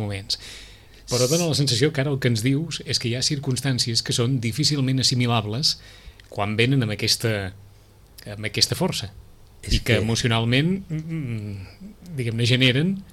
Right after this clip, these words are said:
Speaker 2: Tu, tu
Speaker 1: un,
Speaker 2: digue-li a
Speaker 1: un
Speaker 2: aquesta persona
Speaker 1: Sí, sí, no, no,
Speaker 2: que, que per,
Speaker 1: perquè
Speaker 2: perquè, perquè s'ha de salvar els bancs es quedarà sense feina, a més a més.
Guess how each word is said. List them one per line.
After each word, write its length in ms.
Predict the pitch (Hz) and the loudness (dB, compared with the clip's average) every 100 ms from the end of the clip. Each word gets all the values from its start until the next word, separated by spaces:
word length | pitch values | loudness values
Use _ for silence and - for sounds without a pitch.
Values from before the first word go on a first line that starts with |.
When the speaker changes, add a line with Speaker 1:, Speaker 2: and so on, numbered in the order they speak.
| - - - - - - - | -20 -20 -20 -20 -20 -20 -4
Speaker 2:
Tu, 120 | 151 - | -2 2
tu 80 | 165 | 2
Speaker 1:
un, 60 | 160 | 4
Speaker 2:
digue-li 340 | 160 156 139 | 6 6 6
a 40 | 131 | 4
Speaker 1:
un 40 | |
Speaker 2:
aquesta 300 | 127 - 127 | 2 0 0
persona 340 | 127 - 123 | 0 2 4
Speaker 1:
Sí, 60 | 113 | 8
sí, 140 | 120 196 | 8 8
no, 100 | 175 | 6
no, 60 | |
Speaker 2:
que, 200 | 131 127 - | 4 2 2
que 140 | 131 | 0
per, 120 | 107 107 | 2 2
Speaker 1:
perquè 180 | 127 101 - | 2 0 -2
Speaker 2:
perquè, 260 | 123 117 104 | 0 0 0
perquè 240 | 113 110 107 | -2 0 0
s'ha 160 | 143 | 4
de 60 | 131 | 4
salvar 320 | 131 131 135 | 2 2 0
els 120 | 123 | 0
bancs 320 | 143 147 160 | 0 0 0
es 200 | - 135 | 0 0
quedarà 260 | - 127 110 | 2 2 2
sense 300 | - 95 101 | -2 -6 -6
feina, 320 | - 127 107 | -2 0 -2
a 40 | 101 | -4
més 160 | 95 | -6
a 80 | 110 | -4
més. 220 | 160 156 | -4 -6